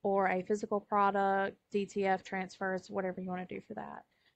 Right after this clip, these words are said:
So once you went in and you purchase, you're gonna go to your purchase tab. I'm just gonna download my P D F from here. But you will go to this part in your shop,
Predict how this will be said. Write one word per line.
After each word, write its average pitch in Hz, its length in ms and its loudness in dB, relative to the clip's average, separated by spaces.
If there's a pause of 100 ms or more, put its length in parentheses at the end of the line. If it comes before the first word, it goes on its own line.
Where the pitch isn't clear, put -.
So 208 760 2
once 220 340 -4
you 254 140 -4
went 214 240 -2
in 208 260 -2
and 202 240 -6
you 190 120 -6
purchase, 277 800 0
you're 220 180 -2
gonna 208 220 -2
go 196 260 0
to 208 160 -8
your 196 120 -2
purchase 208 440 -4
tab. 202 340 0
I'm 190 140 -4
just 180 140 -10
gonna 180 140 -4
download 175 380 -4
my 175 80 -6
P 190 160 -10
D 196 140 -4
F 190 180 -6
from 190 180 -8
here. 185 300 -6 (2500)
But 202 240 2
you 214 240 0
will 202 140 2
go 202 360 2 (180)
to 190 520 -6
this 254 220 -2
part 208 460 0
in 196 180 -6
your 185 140 -4
shop, 262 540 -2